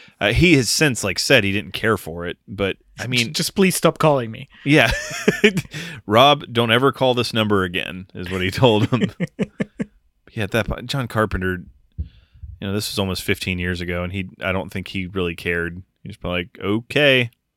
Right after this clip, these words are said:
Speaker 1: I'm gonna continue to sleep on my massive pile of money over here. We're all good."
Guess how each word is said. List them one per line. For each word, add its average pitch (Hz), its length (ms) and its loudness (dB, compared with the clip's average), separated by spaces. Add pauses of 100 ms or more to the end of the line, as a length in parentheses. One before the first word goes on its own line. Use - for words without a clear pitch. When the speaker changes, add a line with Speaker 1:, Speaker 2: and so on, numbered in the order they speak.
(280)
Speaker 1:
I'm 95 380 -6
gonna 101 160 -4
continue 113 380 -4
to 107 80 0
sleep 110 260 -2
on 107 60 0
my 107 120 0
massive 104 440 -2
pile 107 260 2
of 104 80 -2
money 98 240 -2
over 87 220 -6
here. 90 160 -4
We're 95 180 -2
all 98 80 0
good." 101 260 -2